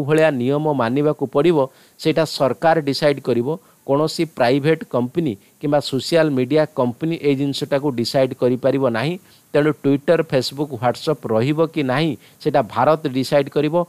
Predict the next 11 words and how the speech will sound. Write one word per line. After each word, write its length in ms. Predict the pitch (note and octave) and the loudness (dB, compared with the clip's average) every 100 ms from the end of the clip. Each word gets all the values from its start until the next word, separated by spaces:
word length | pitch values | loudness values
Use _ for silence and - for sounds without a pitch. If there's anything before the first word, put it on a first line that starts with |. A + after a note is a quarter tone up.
| - - | -8 -4
ଆଉ 120 | - B2+ G2 | 0 0 0
ଭାରତ 360 | A2+ D#3 E3 D#3+ | 0 2 2 0
ନିୟମ 360 | C3 B2 D3+ D#3 | 0 0 0 0
ମାନିବାକୁ 520 | C3+ A#2 C3+ D3+ D3 C#3 | 0 0 0 0 0 -2
ପଡ଼ିବ 340 | - C3 D#3+ F3 E3+ _ A2+ | 0 2 2 0 -2 _ -4
ଯଦି 360 | B2+ B2 C#3 | 0 0 0
ତମର 360 | D#3+ C#3 C3 C#3 C#3 - | 0 0 0 0 -2 -2
କମ୍ପାନୀ 440 | B2+ C3 F3+ D3+ G2+ _ - | -4 -2 -2 -4 -4 _ -8
ଭାରତ 320 | G#2+ C3+ C#3+ C3+ | 0 0 2 0
ଭିତରେ 360 | A#2 A2+ C3+ | -2 0 -2
ତମ 200 | D3 B2 | 0 -2